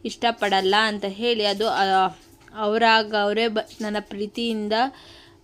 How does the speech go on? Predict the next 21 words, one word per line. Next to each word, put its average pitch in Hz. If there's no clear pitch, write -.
ಪ್ರೀತಿಗೋಸ್ಕರ 233
ಬಂದಿದ್ದಾರೆ 214
ಅಂತ 214
ಹೇಳಿ 226
ಇಲ್ಲಿ 214
ಭರತ್ 196
ಅವರು 214
ಹೇಳಿ, 208
ಮ್, 226
ಭರತ್ 233
ಅವ್ರು 247
ಹೇಳಿದ 214
ಮಾತನ್ನ 214
ಕೇಳಿ 180
ಕರ್ಣ 196
ಅವ್ರಿಗಂತೂ 214
ತುಂಬಾನೇ 196
ಬೇಜಾರಾಗ್ಬಿಡುತ್ತೆ. 202
ಆಮೇಲೆ 247
ಇಲ್ಲಿ 220
ಕರ್ಣ 185